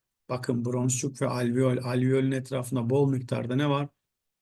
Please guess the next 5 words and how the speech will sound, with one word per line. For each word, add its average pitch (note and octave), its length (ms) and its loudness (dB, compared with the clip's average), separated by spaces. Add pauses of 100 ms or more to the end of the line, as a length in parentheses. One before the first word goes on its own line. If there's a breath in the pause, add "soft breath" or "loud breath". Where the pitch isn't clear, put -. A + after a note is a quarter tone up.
(120)
Alveol C3+ 680 4
kılcalı, B2+ 760 0 (720)
alveol B2 920 2 (360)
kılcalı A#2+ 600 -2
var. C3 280 2